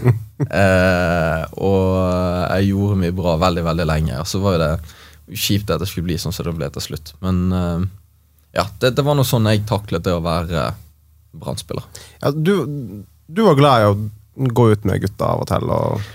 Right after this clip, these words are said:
Speaker 1: Eh, det, det er ikke det det handler om. Altså, det det handler om for meg, er det at jeg har synes det var vanskelig å være fotballspiller til tider. Eh, og jeg taklet det med å prøve å leve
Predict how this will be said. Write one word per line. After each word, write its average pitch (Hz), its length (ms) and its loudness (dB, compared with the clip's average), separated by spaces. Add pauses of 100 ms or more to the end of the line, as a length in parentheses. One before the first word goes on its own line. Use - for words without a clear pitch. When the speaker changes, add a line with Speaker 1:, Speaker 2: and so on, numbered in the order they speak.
Speaker 1:
Eh, 131 160 2
det, 160 160 -2
det 151 80 2
er 160 60 2
ikke 131 180 0
det 147 160 8
det 117 80 6
handler 117 300 4
om. 110 100 0
Altså, 131 220 4 (720)
det - 200 -8
det 160 160 2
handler 131 380 4
om 117 40 0
for - 460 0
meg, 98 380 4
er 123 260 2
det 113 160 6
at 104 380 2
jeg 113 180 2
har 110 80 2
synes 110 400 2
det 98 80 0
var 95 160 2
vanskelig 98 320 0
å 85 60 -2
være 98 80 -2
fotballspiller - 500 -4
til - 80 -14
tider. - 300 -8 (260)
Eh, 98 600 0 (120)
og 107 160 0
jeg 110 300 2
taklet 104 500 -4
det 101 220 2
med 90 220 2
å - 260 -4
prøve 92 480 -2
å - 20 0
leve 85 640 0